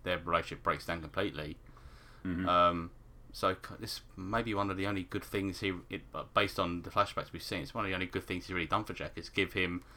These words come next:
Speaker 1: uh, just help him to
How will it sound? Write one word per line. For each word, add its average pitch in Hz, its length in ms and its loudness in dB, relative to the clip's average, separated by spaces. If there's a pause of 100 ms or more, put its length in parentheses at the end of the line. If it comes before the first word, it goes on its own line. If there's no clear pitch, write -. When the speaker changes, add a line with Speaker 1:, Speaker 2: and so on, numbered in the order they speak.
(1040)
Speaker 1:
uh, 92 460 4 (340)
just 107 200 0
help 107 320 2
him 95 180 0
to 90 600 0